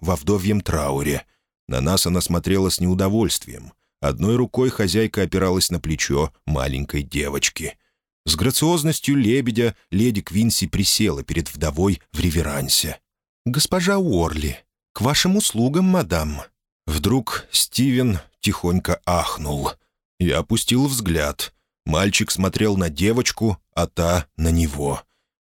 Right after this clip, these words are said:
По всей вероятности, они ровесники, обоим лет восемь-девять, не больше.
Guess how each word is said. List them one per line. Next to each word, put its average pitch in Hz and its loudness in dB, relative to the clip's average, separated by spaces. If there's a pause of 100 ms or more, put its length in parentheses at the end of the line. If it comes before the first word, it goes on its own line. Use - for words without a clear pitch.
По 87 -2
всей 147 2
вероятности, 143 0
они 123 2
ровесники, 123 0 (200)
обоим 98 2
лет 107 2
восемь-девять, 92 0
не 113 2
больше. 107 0